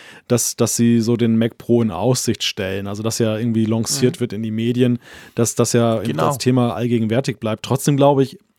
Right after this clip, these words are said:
Speaker 1: ist das ja doch recht speziell, um daraus jetzt ein Event zu kreieren, wo man Medien dann einlädt.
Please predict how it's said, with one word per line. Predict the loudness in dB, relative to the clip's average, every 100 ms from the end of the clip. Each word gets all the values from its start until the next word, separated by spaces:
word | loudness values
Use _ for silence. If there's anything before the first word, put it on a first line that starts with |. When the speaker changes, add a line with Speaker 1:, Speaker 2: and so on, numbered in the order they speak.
| -6
Speaker 1:
ist | 0
das | 0 0 -8 -2
ja | -2 0
doch | 0 -2 0
recht | -2 -2
speziell, | -4 -4 -4 -4 -2 2 0 -2 _ -20 -20 -6
um | -2
daraus | 0 2 2 4
jetzt | 2 0
ein | -2
Event | -2 -2 -2 -2
zu | -4 -6
kreieren, | -6 -6 -4 2 2 2 2
wo | 2
man | 2 2
Medien | 4 2 2 2 2
dann | 0 -2
einlädt. | -4 -6 -4 -4 -4 -6 -8